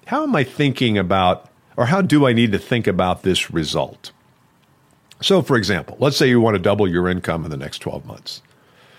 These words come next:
Your thinking is going to have to change.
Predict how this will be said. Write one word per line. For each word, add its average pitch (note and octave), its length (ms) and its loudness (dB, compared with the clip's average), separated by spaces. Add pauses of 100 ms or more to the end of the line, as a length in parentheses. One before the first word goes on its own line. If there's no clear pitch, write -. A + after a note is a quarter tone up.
(480)
Your B2+ 200 4
thinking B2+ 400 0
is F#2+ 120 -2
going F#2 180 0
to D#2+ 60 0
have F2 180 -2
to - 80 -16
change. - 520 -4